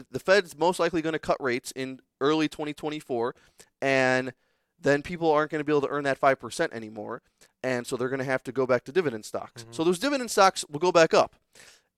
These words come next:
Speaker 1: and you could even say the general market will go back up. But, but, but what you have to think about is,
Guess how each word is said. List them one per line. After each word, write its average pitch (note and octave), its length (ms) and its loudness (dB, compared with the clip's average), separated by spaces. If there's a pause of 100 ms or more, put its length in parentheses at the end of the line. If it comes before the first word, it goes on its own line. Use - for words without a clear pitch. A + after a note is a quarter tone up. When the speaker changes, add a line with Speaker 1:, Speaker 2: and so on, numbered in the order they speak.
Speaker 1:
and F3+ 280 4
you F#3 60 -6
could G3+ 140 -4
even F3 160 -2
say E3 280 4
the C#3+ 100 -2
general D#3 320 2
market C#3+ 420 0
will A#2+ 100 -8
go A#2+ 140 -2
back A2 200 0
up. G#2+ 100 -4
But, C#3+ 120 0
but, D#3 140 -4
but D#3+ 140 8
what F#3+ 120 4
you G3+ 60 0
have - 80 0
to D#3+ 80 -16
think - 240 -8
about C3+ 380 6 (500)
is, C#3 420 4